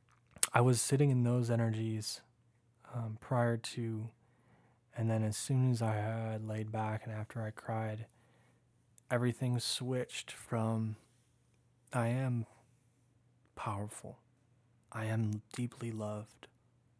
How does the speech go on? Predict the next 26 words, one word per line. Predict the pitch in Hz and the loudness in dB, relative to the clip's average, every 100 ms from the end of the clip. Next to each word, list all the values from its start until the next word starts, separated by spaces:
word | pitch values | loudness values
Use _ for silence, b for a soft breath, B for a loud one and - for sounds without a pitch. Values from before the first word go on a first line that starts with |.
| _ | _
I | 127 107 | -6 -4
love | 110 113 110 - | -2 -2 -6 -10
everything | - 110 120 - 117 | -10 -4 -4 -4 -6
about | 110 110 - | -4 -6 -6
who | 110 | -8
I | 107 | -6
am. | 107 104 101 101 104 B B B B B B B B - | -6 -6 -6 -8 -12 B B B B B B B B -12
I'm | - 107 | -6 -4
grateful | 107 98 104 120 - 113 107 107 - _ - | -4 -4 -4 -4 -4 -8 -8 -10 -18 _ -20
for | - - - | -16 -12 -8
everything | - 113 113 117 | -4 -4 -4 -4
that | 110 | -4
I've | 107 104 | -4 -6
been | 110 107 | -6 -6
through. | - - - 131 _ b b b b b b b _ _ | -6 -10 -12 -12 _ b b b b b b b _ _
I | - 123 | -4 -4
am | 123 123 | 0 0
abundant. | 120 113 104 101 101 - | 0 -2 -4 -4 -6 -10
I | - 131 - | -8 -8 -8
can | - 127 123 113 | -6 -2 0 0
manifest | 104 104 - 104 - | -2 -6 -8 -10 -10
abundance. | 101 104 101 98 - - - | -10 -6 -6 -6 -10 -12 -6
I'm | 120 - | -6 -4
always | 120 127 117 104 - | -2 -2 -2 -6 -8
manifesting | 107 104 113 107 107 | -8 -8 -10 -10 -8
abundance. | 101 101 101 101 - | -10 -8 -8 -8 -10